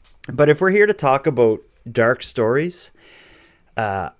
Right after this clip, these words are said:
I think I have something a little dark for you to get into before we get into our, our main course. Um, we have to revisit a past topic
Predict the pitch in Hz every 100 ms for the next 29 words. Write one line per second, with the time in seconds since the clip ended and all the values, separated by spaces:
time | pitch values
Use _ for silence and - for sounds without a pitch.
0 | - 147 233 202 156 156 180 127 113 104
1 | 104 95 113 101 - 107 92 90 92 92
2 | 92 101 92 92 156 165 151 135 139 127
3 | 120 131 113 107 101 - 107 101 101 107
4 | 101 - 110 95 80 - - - 113 101
5 | 95 90 - _ _ _ 147 139 175 185
6 | 202 190 156 156 156 151 - 120 123 123
7 | 147 - 107 113 147 -